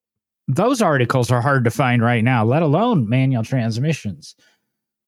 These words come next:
So this one's actually from TrueCar, and they're talking about the best cars with manual transmissions. So we're not talking about every car. We're not gonna give you a list of every car with a manual transmission. But I'll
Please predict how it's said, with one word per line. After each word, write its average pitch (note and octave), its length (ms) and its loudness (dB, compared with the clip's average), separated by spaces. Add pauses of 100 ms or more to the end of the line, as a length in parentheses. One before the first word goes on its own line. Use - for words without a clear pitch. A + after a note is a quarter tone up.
(300)
So E3 220 -2
this G3 240 -2
one's D#3 220 0
actually C3 400 0
from A2+ 240 -4
TrueCar, C3+ 680 0
and B2 80 -2
they're B2+ 140 0
talking B2+ 400 -2
about A2+ 280 -4
the D#3+ 100 0
best A3 520 -4
cars B2+ 400 0
with A2 160 -4
manual G2+ 380 -6
transmissions. F2+ 720 -6
So - 80 -4
we're A#2 80 0
not C3+ 180 0
talking C#3+ 300 -2
about D#3 280 0
every D#3+ 460 2
car. G#2+ 300 0
We're G#2+ 100 0
not A#2+ 160 0
gonna B2 140 -2
give A#2+ 160 -2
you B2 140 2
a - 20 2
list B2 340 0
of F#2+ 120 -10 (120)
every B2+ 380 0
car F#2+ 420 -4 (680)
with A2 180 -2
a A2+ 40 2
manual F#2+ 380 0
transmission. F#2+ 640 -4 (680)
But C3+ 160 0
I'll C#3+ 460 0